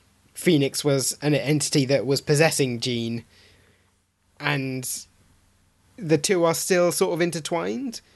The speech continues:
So, like, you can own, like, Jean can become the Phoenix, um,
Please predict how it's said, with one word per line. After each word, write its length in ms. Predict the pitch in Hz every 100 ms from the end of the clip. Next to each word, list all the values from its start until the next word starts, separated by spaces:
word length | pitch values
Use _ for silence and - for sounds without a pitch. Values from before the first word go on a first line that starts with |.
| _ _ _ -
So, 240 | - - 143
like, 220 | 147 147
you 160 | 156 156
can 140 | 165
own, 380 | 160 160 170 160
like, 300 | 143 143 - 170
Jean 340 | 143 180 175 156
can 140 | 175
become 260 | 156 151 151
the 60 | 143
Phoenix, 680 | 156 135 127 - - - - - - _ _ _ _ _ _ _ _ _ _ _ 147
um, 520 | 135 127 131 127